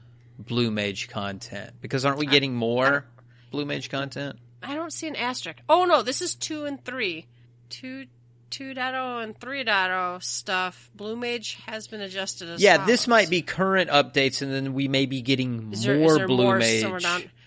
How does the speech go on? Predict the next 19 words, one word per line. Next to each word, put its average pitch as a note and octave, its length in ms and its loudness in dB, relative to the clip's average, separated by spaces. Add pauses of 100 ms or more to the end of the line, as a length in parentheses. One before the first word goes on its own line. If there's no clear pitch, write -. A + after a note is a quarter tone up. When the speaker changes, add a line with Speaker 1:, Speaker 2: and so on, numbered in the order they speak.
Speaker 2:
'Cause A3+ 120 -10
I B3+ 60 2
don't E4 160 -2
see C#4 100 -4
an G#3 80 -4
asterisk D#3+ 680 -4
here. - 340 -18 (220)
Speaker 1:
Right. G#2+ 480 0 (460)
Yeah, A#2 140 4
there's A#2+ 180 0
only F#3 180 2
one C3+ 240 0
way D#3+ 600 4
at D3 120 2
the B2 80 -14
top A#2+ 360 2
of G#2 60 -8
the A2 100 -2
notes. F#2+ 500 -8